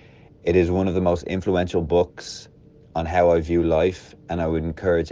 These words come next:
anyone to give it a read if they are struggling with grief or praise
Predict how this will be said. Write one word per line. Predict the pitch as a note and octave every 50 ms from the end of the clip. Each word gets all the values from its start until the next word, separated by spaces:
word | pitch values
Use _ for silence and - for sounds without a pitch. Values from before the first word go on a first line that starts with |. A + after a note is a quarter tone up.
| - -
anyone | F2 F#2+ G2 F#2+ F2 E2+
to | D#2+ -
give | D#2 - F2 E2+ E2
it | D#2+
a | D#2 D2
read | C2 D2+ E2 E2 E2 D#2+ D2 -
if | - D#2 D2+
they | - F2+ E2
are | - D#2+
struggling | - - - E2+ E2 D2+ D2+ D#2 D#2 D2+
with | D2+ D#2 D#2 -
grief | - E2 E2 E2 D#2 - -
or | - C2+ D#2+ E2+ E2+ D#2+ D2+
praise | - - - C#2 C2+ C2+ C2+ C2+ C2 C2 - - - - -